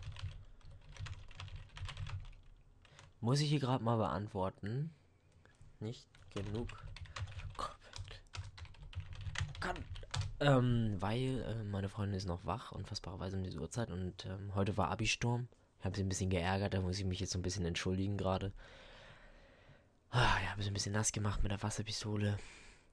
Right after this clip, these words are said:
Und, äh, ja, das fand sie nicht so witzig. Sie wollte einen Kurs haben und ich hab ihr dann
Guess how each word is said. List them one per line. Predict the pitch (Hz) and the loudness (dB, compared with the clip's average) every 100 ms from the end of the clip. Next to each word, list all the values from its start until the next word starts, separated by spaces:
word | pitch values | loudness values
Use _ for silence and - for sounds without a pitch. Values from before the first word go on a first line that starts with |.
| - - - | -10 -8 -4
Und, | 101 104 98 95 101 | 0 2 2 0 -2
äh, | 92 92 87 87 - _ _ _ _ _ _ - - | 0 0 -2 -4 -14 _ _ _ _ _ _ -18 -10
ja, | 69 69 | -8 -8
das | - | -10
fand | - 90 90 | -8 -6 -2
sie | |
nicht | 98 - | -2 0
so | 95 | -2
witzig. | 98 - 92 - _ - - - - - - - - _ _ | -2 -4 -6 -8 _ -20 -20 -20 -20 -20 -20 -20 -20 _ _
Sie | - - | -6 0
wollte | 104 | 2
einen | 107 | 2
Kurs | - 110 110 110 | 2 4 4 4
haben | 98 98 | 4 4
und | 95 87 | 2 2
ich | 92 | 0
hab | 90 | 2
ihr | 90 90 | 2 0
dann | 90 85 90 | 0 -2 -4